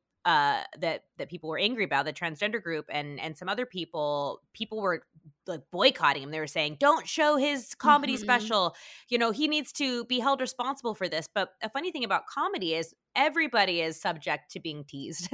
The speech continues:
Speaker 1: <laughs> That's kinda what
Speaker 2: Yeah.
Speaker 1: makes comedy funny, right? You go up and, and you kinda poke fun at things, and people who watch comedy should know that. But now it's become this new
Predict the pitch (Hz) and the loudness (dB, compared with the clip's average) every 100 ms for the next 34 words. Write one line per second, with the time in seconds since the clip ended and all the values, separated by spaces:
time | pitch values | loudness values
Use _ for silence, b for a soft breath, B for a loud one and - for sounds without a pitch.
0 | - - - 330 339 466 370 330 277 294 | -8 -8 0 4 6 6 6 6 8 6
1 | - 294 247 240 233 - 233 208 180 180 | 8 8 8 6 4 6 6 6 6 8
2 | 196 226 214 220 226 226 214 208 175 214 | 8 2 -2 2 4 4 4 4 0 0
3 | 214 226 226 220 233 226 220 220 233 196 | 0 0 0 2 -2 2 4 4 2 -2
4 | 165 170 175 180 175 _ _ - 262 269 | -4 -4 -6 -8 -10 _ _ -6 -2 0
5 | 269 240 220 - 208 214 330 - 208 180 | 0 0 -4 -8 2 4 4 2 0 0
6 | 175 - 233 175 196 226 170 131 160 185 | -4 -2 -4 -2 -2 4 4 4 0 2
7 | 214 226 - - 180 170 165 175 170 165 | 2 0 -6 -8 -6 -6 -8 -6 -6 -6